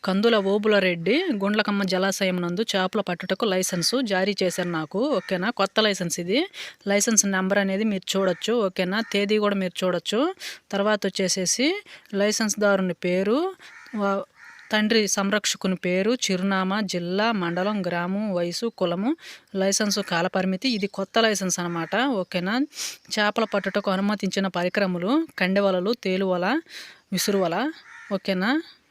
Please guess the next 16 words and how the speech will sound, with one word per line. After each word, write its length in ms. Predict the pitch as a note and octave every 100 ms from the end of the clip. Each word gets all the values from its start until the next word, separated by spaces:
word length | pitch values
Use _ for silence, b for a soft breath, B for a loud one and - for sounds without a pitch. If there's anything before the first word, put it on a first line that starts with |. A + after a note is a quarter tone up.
| B _ _
గిల్నెట్, 520 | F#3 G3+ G#3+ G#3+ - C#4+ E4+ - B B B G3+
గాలాలన్నమాట, 760 | G3 G#3 G#3 F#3+ F#3 F3+ F3 A3
రాడ్, 460 | B3 G3+ F#3+ F#3 F#3 - G#3+
రాడ్ 380 | F#3+ G3+ G3 G3
గాలాలు. 300 | F3+ E3+ F#3
ఓకే, 440 | D#4 G#3 - A3+
తర్వాత 380 | C#4 - G3+ G3
వచ్చేసి 340 | F#3+ F#3 F#3+
సాధనము 520 | F#3+ G3 G3 G3+ F#3 A#3
తెప్ప 240 | F#3+ - G#3
అనమాట. 320 | F#3 E3 F3 B3+ F#4 B B B F#3+
లైసెన్స్ 420 | G3+ G#3+ A3+ G3+
రుజుము 460 | F#3+ F#3 A3 G#3 -
వివరములు 500 | F#3+ F#3 G3+ F#3+ F3
అనమాట. 340 | E3 D#3+ - A3 E4 - B B -
చెల్లించిన, 420 | G3+ A3 A3